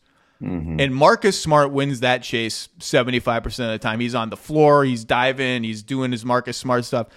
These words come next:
Speaker 2: Tobias Harris beat him to the ball and gave them another chance. They missed again. Um, I don't, uh, actually, no, I think it was a Joel miss that was the first one. This, the second miss is the Harden miss. And if you freeze it when that shot goes up,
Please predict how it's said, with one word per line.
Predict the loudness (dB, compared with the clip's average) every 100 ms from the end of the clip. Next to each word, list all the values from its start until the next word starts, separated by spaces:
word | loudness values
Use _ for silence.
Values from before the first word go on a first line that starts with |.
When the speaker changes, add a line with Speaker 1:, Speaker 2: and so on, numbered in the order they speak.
| _ _ -10
Speaker 2:
Tobias | 0 2 4 2
Harris | 2 4 2
beat | -2 -6 -2 0
him | 0
to | 0
the | 0
ball | 2 2 0 -4 -8 _ _
and | -4 -4
gave | 4 4 4
them | 2
another | 2 2 4 4
chance. | 0 -6 -8 -12 _ _ _
They | 2 4
missed | 4 0 0
again. | -2 -2 2 4 4 0 -6 -12 _ _ _ _ _ _ -20 _
Um, | 0 2 0 -4 -6
I | -4
don't, | -2 -2 -4
uh, | -8 0
actually, | 0 2 0
no, | 4 4
I |
think | 4 2
it |
was | 0 0
a |
Joel | -4 -2 2 0
miss | 0 -6 -8
that | -8
was | -8
the | -10
first | -8 -8
one. | -8 -2
This, | -2
the | -2
second | 0 0 0 -2
miss | -2 -4
is | -4
the | -4
Harden | 0 2 2 -2
miss. | -6 -10 -12 -20 _ _
And | -2
if | -2
you | -2
freeze | -6 -4 -4 -2
it | -2
when | -2 -4
that | -6 -6
shot | -4 -4 0
goes | -2 0
up, | -4 -6